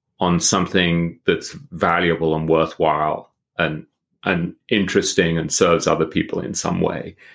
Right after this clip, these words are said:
And that,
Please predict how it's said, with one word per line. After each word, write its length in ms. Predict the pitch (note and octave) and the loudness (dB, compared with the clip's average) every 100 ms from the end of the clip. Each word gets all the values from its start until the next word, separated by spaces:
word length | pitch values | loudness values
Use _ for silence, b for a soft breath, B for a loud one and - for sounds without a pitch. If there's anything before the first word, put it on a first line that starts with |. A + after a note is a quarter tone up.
| b b _ | b b _
And 500 | F#2 F#2 F2+ F2+ E2+ b b b b b b _ _ _ _ _ _ _ _ _ _ _ _ _ _ _ | 2 4 4 2 0 b b b b b b _ _ _ _ _ _ _ _ _ _ _ _ _ _ _
that, 500 | - F#2 B2 - - | -12 -2 0 0 -4